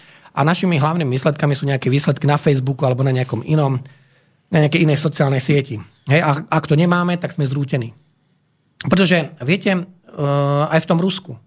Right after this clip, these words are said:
tým, že odišli stade tie západné siete, alebo ich v podstate boli zlikvidované, tým, že stade odlišili tie západné spoločnosti, tak sa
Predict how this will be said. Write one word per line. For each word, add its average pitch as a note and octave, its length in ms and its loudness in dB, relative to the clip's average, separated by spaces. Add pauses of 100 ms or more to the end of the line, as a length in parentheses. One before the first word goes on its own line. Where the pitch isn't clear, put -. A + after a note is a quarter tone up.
(720)
tým, C4+ 240 4
že G#2+ 240 -4 (720)
odišli F3 320 2
stade D3+ 320 0
tie D3+ 160 0
západné D3 400 0
siete, C#3 320 -2
alebo F#3 240 0
ich D#3 160 -2
v F3+ 320 -10
podstate D3 240 -2
boli D3 240 2
zlikvidované, C#3 720 0 (560)
tým, G#3+ 100 6
že G#3+ 220 4
stade E3+ 260 -2
odlišili F#3 560 0
tie D3 60 4
západné E3+ 420 0
spoločnosti, - 960 -4
tak - 160 0
sa - 240 -4